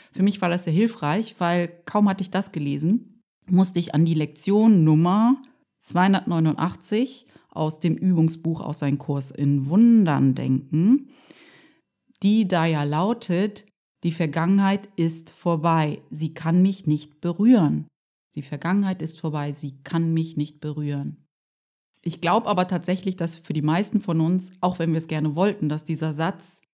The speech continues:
die Wahrheit für uns ist, er noch nicht die Wahrheit für uns ist. Jetzt ist die Frage, wie können wir denn unsere Vergangenheit loslassen, um im Hier und Jetzt zu sein, um den einzigen Moment, der wirklich zählt, der wirklich überhaupt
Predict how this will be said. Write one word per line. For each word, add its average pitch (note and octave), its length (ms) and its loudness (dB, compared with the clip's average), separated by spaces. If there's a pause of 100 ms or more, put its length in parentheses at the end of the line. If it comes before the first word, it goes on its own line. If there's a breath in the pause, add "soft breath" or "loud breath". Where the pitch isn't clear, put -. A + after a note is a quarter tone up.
(160)
die C#3+ 160 -6
Wahrheit G3+ 320 0
für D#3 120 -4
uns D3 160 -2
ist, E3 460 -8
er D#3 140 -2
noch D#3 160 -2
nicht D#3 240 -4
die C#3+ 80 -8
Wahrheit D#3 280 -4
für - 120 -8
uns C#3 180 -4
ist. D#3 440 -4 (640 soft breath)
Jetzt D#3+ 240 -6
ist D#3+ 160 -10
die D3+ 40 -8
Frage, D#3 400 -4
wie E3 200 -4
können F#3 380 0
wir D#3+ 120 0
denn C3+ 280 -2
unsere C#3+ 320 -2
Vergangenheit C3+ 640 -2
loslassen, C#3 600 -4
um C#3+ 200 0
im C#3 120 0
Hier C#3+ 240 0
und C3+ 180 -2
Jetzt C3 320 -8
zu C3+ 120 -10
sein, B2+ 340 -4
um D3+ 320 -2 (640 loud breath)
den E3+ 220 0
einzigen A3 640 4
Moment, D#3+ 520 2
der C#3+ 200 -2
wirklich F3 460 -6
zählt, D#3+ 360 -4
der C3+ 220 -2
wirklich E3 420 -2
überhaupt D3 500 -4